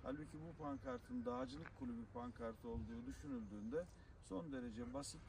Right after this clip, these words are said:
esprili bir pankart olduğu ortaya çıkıyor. Diliyoruz yarın, e, bütün bu durum aydınlanır ve bu gözaltına alınan dokuz genç hiçbir soruşturmaya mahal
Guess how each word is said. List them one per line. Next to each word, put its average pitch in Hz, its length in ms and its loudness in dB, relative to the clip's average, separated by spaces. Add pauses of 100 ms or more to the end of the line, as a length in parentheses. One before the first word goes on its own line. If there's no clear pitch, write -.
(120)
esprili 143 500 2
bir 123 180 2
pankart 131 500 2
olduğu 104 340 0
ortaya 139 380 -2
çıkıyor. 160 440 -4 (640)
Diliyoruz 156 460 2
yarın, 151 500 4 (320)
e, - 60 -2 (480)
bütün 156 380 -2
bu 135 200 2 (100)
durum 120 220 2 (100)
aydınlanır 151 600 2 (580)
ve 139 220 4 (140)
bu 262 80 -2
gözaltına 269 640 4
alınan 254 420 4
dokuz - 540 -2 (220)
genç - 420 2 (680)
hiçbir - 260 -4
soruşturmaya 120 760 0
mahal 131 260 4